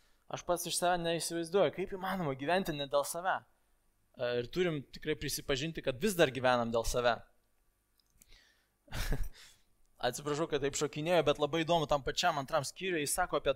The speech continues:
Timotiejų. Em, jis sako apie Timotiejų, kad: „Tikiuosi, jį atsiųsiu pas jus, pas filipiečius“, e, dvidešimt pirma eilutė, „nes visi kiti ieško Jėzaus, bet, e,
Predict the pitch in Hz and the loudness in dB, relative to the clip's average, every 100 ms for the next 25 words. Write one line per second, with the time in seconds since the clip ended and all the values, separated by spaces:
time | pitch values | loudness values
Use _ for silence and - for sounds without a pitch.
0 | - 143 135 - 175 135 113 _ _ _ | 0 -6 -4 0 2 2 0 _ _ _
1 | - - 123 120 117 120 - _ _ _ | -10 0 2 4 0 -2 -10 _ _ _
2 | _ - _ _ _ _ _ _ _ _ | _ -20 _ _ _ _ _ _ _ _
3 | _ _ _ 349 339 - 151 151 147 147 | _ _ _ -10 -2 0 2 0 0 0
4 | 151 156 165 180 165 143 120 143 - 202 | 0 -2 2 0 2 -2 -2 -10 -2 0
5 | 180 160 165 190 131 - 208 190 165 - | 0 0 0 2 0 0 -2 -2 -2 -2
6 | 135 - 160 202 - - 135 - 143 139 | -2 0 2 0 -2 -6 -6 -6 -10 -10
7 | 180 208 - 156 - _ _ 214 156 - | -6 -4 -4 -8 -10 _ _ -12 -10 -10
8 | 160 151 156 156 143 151 151 151 - - | -10 -6 -4 -4 -4 -2 2 2 2 -8
9 | 135 139 165 156 160 147 160 - - 220 | -6 -2 -2 0 0 0 0 -2 -2 -8
10 | - 208 214 - 190 196 - 160 175 180 | -10 -2 -2 -2 -6 -10 -8 -2 0 2
11 | 185 175 - _ _ _ _ - 147 165 | 0 -2 -8 _ _ _ _ -10 2 2
12 | 156 - - - | 2 -4 -6 -6